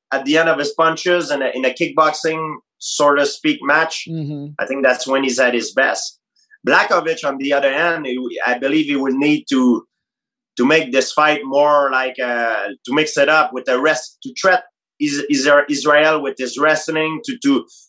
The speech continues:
Speaker 1: because if he, if he stay in a kickboxing match, Israel is, is, is the best at kickboxing.
Speaker 2: Yes.
Speaker 1: So you wanna,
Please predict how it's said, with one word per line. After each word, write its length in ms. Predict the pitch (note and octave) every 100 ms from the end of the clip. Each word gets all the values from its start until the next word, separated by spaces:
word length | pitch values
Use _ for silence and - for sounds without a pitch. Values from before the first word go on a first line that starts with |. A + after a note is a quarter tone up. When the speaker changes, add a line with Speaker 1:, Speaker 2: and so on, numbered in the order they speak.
| _ -
Speaker 1:
because 160 | F3
if 140 | F#3+ F#3+
he, 340 | D#3+ - E3+
if 80 | E3+
he 80 | E3
stay 460 | - A#3 A#3+ A3
in 60 | F3+
a 60 |
kickboxing 680 | E3 G#3 G3 G#3 - F3+ D#3+
match, 420 | D#3 D3+ - - _ _ _ _ -
Israel 520 | C3 C3+ D#3+ F#3+ F#3+
is, 300 | D#3+ C#3 B2 B2+
is, 280 | C3+ A#2+ -
is 300 | A#2+ B2+ -
the 120 | C3+
best 320 | B2 F#3+ G#3+ -
at 160 | - _ _ -
kickboxing. 580 | A2+ A#2 A2 - G#2 D#2 _
Speaker 2:
Yes. 440 | - A#2 G#2+ - -
Speaker 1:
So 120 | -
you 140 | D3 F3
wanna, 360 | A3+ G#3 E3+